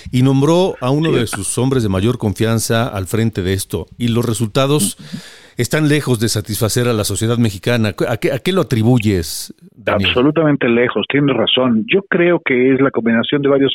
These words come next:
Speaker 2: factores, pero hay uno que es muy importante. Al presidente le cuesta trabajo creer que, eh, su política de seguridad,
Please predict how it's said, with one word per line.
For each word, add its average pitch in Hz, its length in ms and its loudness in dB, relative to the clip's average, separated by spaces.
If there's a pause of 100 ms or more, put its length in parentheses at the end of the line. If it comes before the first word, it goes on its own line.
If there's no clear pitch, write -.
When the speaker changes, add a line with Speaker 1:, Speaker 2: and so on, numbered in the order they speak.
(100)
Speaker 2:
factores, 151 360 0 (640)
pero 156 420 2
hay 151 220 0
uno 160 160 0
que 123 180 -2
es 135 240 2
muy 139 460 2
importante. 107 540 -2
Al 110 80 0
presidente 170 640 0 (520)
le 131 140 2
cuesta 190 340 0
trabajo 147 400 2
creer 117 360 2 (160)
que, 131 380 2
eh, 104 580 -2 (120)
su 139 100 -2
política 147 480 0
de 117 120 0
seguridad, 110 600 0